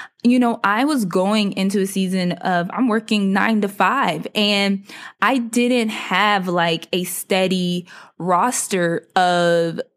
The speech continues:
contractors that I could rely on a hundred percent. I actually had to, like, sever some business relationships with some, um, contractors that I worked with. So I was down a couple of contractors towards the beginning, you know, middle-ish of this year. So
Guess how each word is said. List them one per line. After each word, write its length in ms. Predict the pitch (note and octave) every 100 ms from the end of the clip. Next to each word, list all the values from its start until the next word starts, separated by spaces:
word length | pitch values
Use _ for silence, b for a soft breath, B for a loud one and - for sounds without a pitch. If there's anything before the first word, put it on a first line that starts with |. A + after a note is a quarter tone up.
| -
contractors 760 | - A3+ C4+ C4 G3+ - F#3 F3+
that 100 | E3+
I 120 | F#3
could 180 | G3 F3
rely 440 | F3 E3+ E3 E3+
on 200 | E3+ D#3+
a 80 | D#3+
hundred 340 | E3 F3 E3+ E3+
percent. 440 | F#3 A#3 D4 -
I 80 | C#3+
actually 580 | - C4 - G3 G3 G3 B B B
had 240 | G#3+ A3 G#3+
to, 160 | A3+
like, 300 | G#3+ G3 F#3
sever 360 | - A3 G#3 A3+
some 220 | A#3+ A#3
business 340 | B3+ E4 D#4
relationships 640 | G3+ D#3+ F#3 F3+ E3+ - -
with 180 | F3 -
some, 500 | - F3 E3 E3 -
um, 340 | F3 E3 D#3+
contractors 600 | - E3 E3 E3 F3 F3+
that 120 | E3+ D#3+
I 100 | D#3
worked 320 | D#3 D#3 -
with. 180 | D#3 - B B
So 240 | - A#3
I 160 | A3+ D#4
was 180 | G4+ G#3+
down 540 | A3+ C4+ C5+ F4+ A3+ _ B B -
a 120 | C4+
couple 320 | D4+ C#4 C#4
of 80 | B3+
contractors 840 | D4+ C4 C4+ C#4 A#3+ - A3 G#3+
towards 320 | - B3 A#3 A3+
the 120 | G#3+
beginning, 1120 | G3 G#3 A#3 A3+ G#3+ G3+ G3+ G3 F#3 E3+ G3
you 160 | G3+
know, 280 | F#3+ F3+ F3+
middle-ish 680 | F3+ F#3+ F#3 F3 E3+ D3+ -
of 220 | E3+ E3+
this 260 | E3+ E3+ -
year. 220 | E3+ E3+
So 420 | - G3+ G3 G3